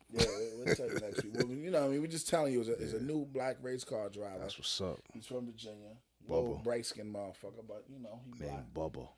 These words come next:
Speaker 1: Yeah, but both his parents is black. When I, when I, when I was looking at the, at his, um, documentary, you could see his
Speaker 2: Mm.
Speaker 1: mom was black, like, dark skin black.
Speaker 2: That's good.
Speaker 1: His father dark skin black. You
Speaker 2: We
Speaker 1: know
Speaker 2: need
Speaker 1: what I
Speaker 2: that.
Speaker 1: mean?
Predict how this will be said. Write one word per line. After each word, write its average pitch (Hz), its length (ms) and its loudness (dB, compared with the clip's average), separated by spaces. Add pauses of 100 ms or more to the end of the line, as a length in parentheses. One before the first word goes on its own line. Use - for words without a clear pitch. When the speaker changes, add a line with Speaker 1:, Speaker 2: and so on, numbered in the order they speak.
(200)
Speaker 1:
Yeah, 117 300 2
but 98 280 -8
both 120 220 -4
his 117 120 -10
parents 117 400 -10
is 104 80 -14
black. 104 380 -6
When 104 140 -8
I, 101 40 -10
when 98 200 -10
I, 104 40 -12 (120)
when 95 140 -10
I 98 100 -6
was 101 280 -12
looking 120 240 -8
at 110 280 -8
the, 104 80 -16 (580)
at 104 80 -8
his, 104 180 -10
um, 95 200 -8
documentary, 101 640 -8
you 85 160 -14
could 98 100 -18
see 82 360 -14 (300)
his 98 280 -2
Speaker 2:
Mm. 90 60 -2
Speaker 1:
mom 104 280 -4
was 90 120 -10
black, 98 420 -10 (580)
like, - 180 -10 (180)
dark 117 280 -8
skin 98 300 -8
black. 92 360 -12 (280)
Speaker 2:
That's - 180 -10
good. - 220 0
Speaker 1:
His - 100 6
father 110 360 2
dark 101 280 -4
skin 95 240 -10 (100)
black. 95 320 -8
You 127 140 -6
Speaker 2:
We - 60 0
Speaker 1:
know - 80 2
Speaker 2:
need - 60 0
Speaker 1:
what 143 100 0
I - 40 2
Speaker 2:
that. 147 80 0
Speaker 1:
mean? 165 140 -4